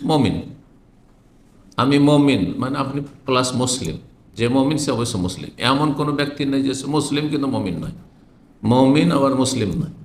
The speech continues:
হ্যাঁ, তৌহিদ, তৌহিদ যেহেতু ঈমান ইসলামের মূল শেকড় বা কাণ্ড, শেকড়, যে কোনো গাছের শেকড়, জড়,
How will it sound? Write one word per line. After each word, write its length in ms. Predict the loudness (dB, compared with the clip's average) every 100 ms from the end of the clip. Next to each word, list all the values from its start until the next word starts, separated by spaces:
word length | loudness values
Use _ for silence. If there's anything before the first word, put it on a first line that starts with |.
| -20 -8
হ্যাঁ, 200 | -2 0 0 -6 -14 -20 -20 _ -20 _ -20 _ _ -20 -20 -20 -20 -20 -20 -20 -4 4
তৌহিদ, 640 | 6 8 6 4 0 -4 -10 -16 -20 -20 -20 -10 2
তৌহিদ 560 | 4 6 6 6 4 4
যেহেতু 760 | 4 4 4 2 2 0 -4 -2
ঈমান 500 | 0 2 2 2 2
ইসলামের 1040 | 0 0 0 0 0 0 0 0 -2 -4
মূল 460 | -4 0 0 0 -4
শেকড় 540 | -4 -2 0 2 0
বা 140 | 0 -2
কাণ্ড, 360 | 0 0 -2 -4 -10 -18 -20 -20 _ _ _ -10
শেকড়, 380 | -4 -2 -2 -4 -6 -16 -20 -20 -12 0
যে 180 | 2
কোনো 240 | 2 2 2
গাছের 300 | 2 2 0
শেকড়, 340 | -2 -2 -2 0
জড়, 260 | 2 2